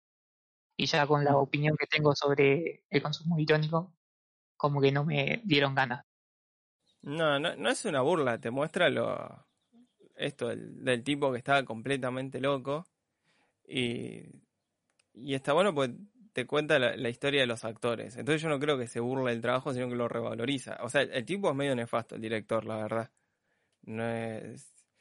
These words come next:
Speaker 2: sí, primero que te, hace poco Jorge sacó un video de una película de él,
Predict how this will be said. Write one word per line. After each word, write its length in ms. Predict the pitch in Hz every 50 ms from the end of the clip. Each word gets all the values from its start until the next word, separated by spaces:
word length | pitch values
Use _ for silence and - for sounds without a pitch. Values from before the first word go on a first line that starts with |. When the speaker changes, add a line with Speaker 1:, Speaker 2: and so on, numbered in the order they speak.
| _ _ _ _ _ _ _ _ _ _ _ _ _ _ _ _ _ _ _ _
Speaker 2:
sí, 400 | - - - 135 139 127 123 117
primero 460 | 113 107 120 127 135 151 180 185 160
que 260 | 131 127 123 120 123 120
te, 280 | 117 120 - 71 - -
hace 260 | - 147 - - 156 131
poco 340 | 131 160 170 156 147 131
Jorge 320 | 139 143 143 143 139 135 131
sacó 220 | 127 123 - -
un 120 | 143 143 135
video 280 | 131 135 143 143 135
de 60 | 127
una 160 | 127 123 120 104
película 420 | 120 120 131 135 143 131 120 117
de 120 | 113 127
él, 160 | 139 165 190